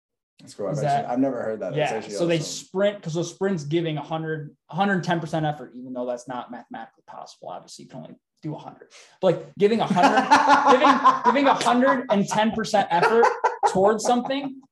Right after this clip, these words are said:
Speaker 2: when you have no idea when that expectation <coughs> from yourself or that output is gonna be lifted. So it's like me g-, putting you underneath a bench and putting on two hundred twenty-five pounds, and I s-,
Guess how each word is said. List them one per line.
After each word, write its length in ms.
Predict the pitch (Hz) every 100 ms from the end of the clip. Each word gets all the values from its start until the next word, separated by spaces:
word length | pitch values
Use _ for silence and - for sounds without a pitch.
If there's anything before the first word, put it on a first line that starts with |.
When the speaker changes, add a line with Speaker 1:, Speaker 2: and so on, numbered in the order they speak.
| -
Speaker 2:
when 140 | 202 226
you 80 |
have 280 | 220 214 165
no 420 | 175 185 202 233 240
idea 600 | 214 175 202 175 135 - _ _
when 460 | - 165 180 185 170
that 260 | 165 165 175
expectation 1120 | 175 175 160 - - 185 190 262 208 190 160
<coughs> 60 |
from 180 | 202 196
yourself 540 | 190 151 151 170 214 -
or 60 | 185
that 140 | 160 139
output 440 | 170 - 220 220 -
is 120 | 147
gonna 160 | 156
be 100 | 147
lifted. 380 | 139 139 - - _ _ _ _ _ _
So 100 | -
it's 80 | 180
like 120 | 208
me 240 | 165 190 220
g-, 120 | 180
putting 280 | - 214 220
you 120 | 208
underneath 320 | 196 196 196
a 20 | 165
bench 420 | 151 160 151 -
and 120 | 156
putting 160 | 160 170
on 100 | 165
two 120 | 156
hundred 140 | 170 156
twenty-five 360 | 165 156 156
pounds, 340 | 151 151 160 147
and 80 | 143
I 40 |
s-, 200 | 139 -